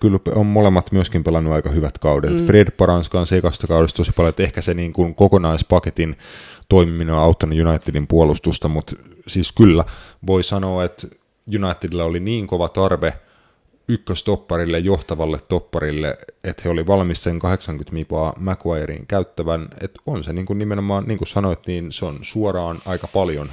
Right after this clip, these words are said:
Speaker 1: parantanut Unitedin puolustusta, niinku, kokonaisuutena.
Speaker 2: Mut
Speaker 1: Et
Speaker 2: tää
Speaker 1: ei voi sanoa, että olisi, niinku, rahat mennyt hukkaan, vaikka se,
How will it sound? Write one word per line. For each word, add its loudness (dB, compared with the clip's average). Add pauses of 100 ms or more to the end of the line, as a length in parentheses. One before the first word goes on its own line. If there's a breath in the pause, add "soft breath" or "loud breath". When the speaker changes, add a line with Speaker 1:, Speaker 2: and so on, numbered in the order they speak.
(120)
Speaker 1:
parantanut -6 (160)
Unitedin -8 (640 soft breath)
puolustusta, -2
niinku, -8
kokonaisuutena. -4 (1300 soft breath)
Speaker 2:
Mut -6
Speaker 1:
Et 2
Speaker 2:
tää -2
Speaker 1:
ei 8
voi 8
sanoa, 4
että 2
olisi, 2
niinku, 0
rahat 0
mennyt -4
hukkaan, -6
vaikka -4
se, -6